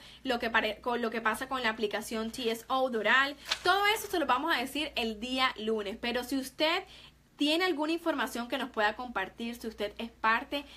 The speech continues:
de alguna, eh, departamento de la Ciudad del Doral que nos pueda dar esta información,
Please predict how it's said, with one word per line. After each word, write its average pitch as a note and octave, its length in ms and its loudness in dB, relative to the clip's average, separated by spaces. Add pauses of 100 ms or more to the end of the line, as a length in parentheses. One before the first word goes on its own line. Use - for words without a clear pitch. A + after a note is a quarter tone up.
(140)
de A3+ 200 2
alguna, B3+ 680 0
eh, G#3 480 0
departamento A3+ 880 -2
de D#4 80 2
la B3 140 0
Ciudad G#3 200 0
del A3+ 140 -4
Doral A3 260 0
que A#3 120 -6
nos A#3+ 100 -4
pueda G#3 200 2
dar G#3 120 4
esta C4 200 -6
información, B3 800 -4